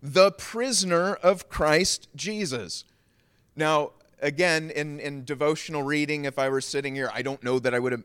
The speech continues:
stopped and meditated on this line, but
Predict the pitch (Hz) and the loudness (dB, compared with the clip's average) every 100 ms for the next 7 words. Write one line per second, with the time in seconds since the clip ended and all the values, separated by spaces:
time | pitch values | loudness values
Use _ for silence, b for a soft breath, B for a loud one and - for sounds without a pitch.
0 | - - - 113 123 120 113 110 120 120 | -10 -10 -6 -6 -6 -6 -4 -4 -4 -4
1 | 117 107 113 113 120 B B 139 147 - | -4 -4 -6 -6 -6 B B -2 -2 -2
2 | 143 254 151 135 127 | -4 -4 -2 -2 -4